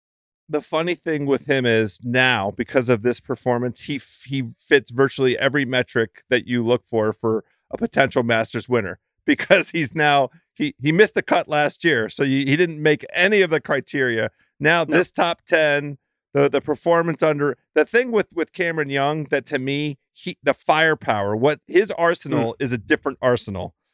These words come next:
Speaker 1: than,
Speaker 2: It is.
Speaker 1: than other guys. What he's capable, uh, of showing, and, and, and, you know, he is clearly not overwhelmed by Augusta <laughs> National.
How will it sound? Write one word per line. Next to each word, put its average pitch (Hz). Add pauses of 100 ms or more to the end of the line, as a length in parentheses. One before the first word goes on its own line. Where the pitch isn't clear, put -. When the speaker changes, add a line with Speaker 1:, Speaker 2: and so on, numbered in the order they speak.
(160)
Speaker 1:
than, 139
Speaker 2:
It 143
is. 131 (160)
Speaker 1:
than 120
other 127
guys. 110
What 160
he's 175
capable, 131 (320)
uh, 135
of 127
showing, 139
and, 120
and, 123
and, 120
you 135
know, 104 (460)
he 185
is 190
clearly 180
not 139 (220)
overwhelmed 123 (120)
by 110
Augusta 113
<laughs> -
National. -